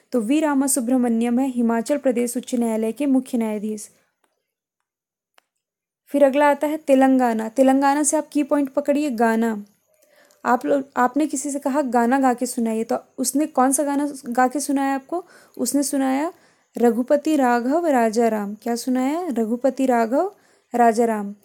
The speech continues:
आप केवल की पॉइंट पकड़िए राज्यों के, तो आपको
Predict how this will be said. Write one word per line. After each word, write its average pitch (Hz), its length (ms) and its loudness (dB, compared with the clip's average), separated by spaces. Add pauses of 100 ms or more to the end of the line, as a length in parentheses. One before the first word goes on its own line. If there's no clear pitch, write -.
(240)
आप 277 200 0
केवल 339 220 0 (500)
की 339 140 4
पॉइंट 320 280 0
पकड़िए 311 400 -2
राज्यों 240 460 2
के, 214 220 -4 (280)
तो 254 60 2
आपको 247 500 0